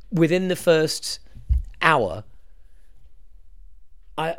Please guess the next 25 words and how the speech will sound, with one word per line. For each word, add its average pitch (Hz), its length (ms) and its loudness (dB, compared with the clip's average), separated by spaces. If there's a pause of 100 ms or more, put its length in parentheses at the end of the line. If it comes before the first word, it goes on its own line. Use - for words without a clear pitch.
(160)
we 165 140 0
looked 202 180 -2
at 185 60 -6
each 160 100 -8
other. 170 140 -10 (380)
"Have 165 140 0
you 269 200 4
laughed?" - 500 2 (1000)
"No." 151 200 -4 (2000)
"No, 247 260 0
neither 254 180 2
have 220 80 2
I." 233 220 0 (420)
No, - 160 -6
ri-, 185 360 2
riotous 320 540 2
comedy, 294 420 2
this. - 380 -10 (800)
Riotous 381 560 -2
comedy. - 460 -4 (840)
Just, - 320 0 (840)
just - 260 -2
an 480 100 -6 (200)
absolute 392 800 0
fucking 208 1080 -4